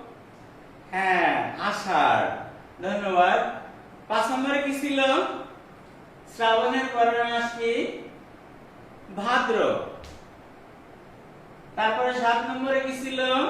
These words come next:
কার্তিক। নয় নম্বরে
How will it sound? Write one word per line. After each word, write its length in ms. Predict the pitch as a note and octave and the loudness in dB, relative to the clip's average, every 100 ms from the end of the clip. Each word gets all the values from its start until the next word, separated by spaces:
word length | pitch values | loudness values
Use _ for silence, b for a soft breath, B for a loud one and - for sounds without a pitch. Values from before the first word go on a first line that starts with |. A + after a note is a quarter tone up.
| - - - - - - - - - - - - - - - - - | -4 -10 -16 -20 -20 -20 -20 -20 -20 -20 -20 -20 -20 -20 -20 -20 -2
কার্তিক। 760 | D4+ D4 - E3+ B2+ - - - - - - - - - - - - - - | 2 2 2 0 0 -4 -10 -16 -20 -20 -20 -20 -20 -20 -20 -20 -20 -20 -12
নয় 280 | G3 G#3 A#3 | -4 -2 0
নম্বরে 560 | A#3 A#3+ A#3+ A#3+ A#3+ | 0 0 2 4 2